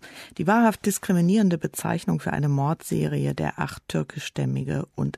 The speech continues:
ein griechischer Kleinunternehmer zum Opfer gefallen sind. Unser Kolumnist Burkhard Spinnen findet das auch, und doch hat er persönlich einen anderen Kandidaten,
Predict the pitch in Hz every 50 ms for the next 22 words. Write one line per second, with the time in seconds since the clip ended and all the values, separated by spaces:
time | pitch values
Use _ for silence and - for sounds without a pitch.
0 | - - - - 139 135 - - 139 156 170 170 - 175 147 - - 147 143 -
1 | - 147 139 135 143 156 156 - 143 139 131 135 127 127 127 127 127 123 120 -
2 | - 147 - - - - - 127 117 120 - - - - 127 127 - - - -
3 | - - - _ _ _ - - - - - - - - - - - - - -
4 | 208 226 214 - - 233 220 208 208 220 247 - - - - 165 - 156 139 -
5 | - - - 180 180 190 208 208 202 - - 170 143 139 135 - - 127 127 -
6 | - - - - - 151 190 214 - - - - - - 190 240 - - - 185
7 | - - - 160 143 - - 139 135 131 131 131 151 170 190 208 196 - - -
8 | 180 185 185 - - 151 156 156 151 139 131 123 - - 139 131 127 131 - 135
9 | 131 127 123 - 139 127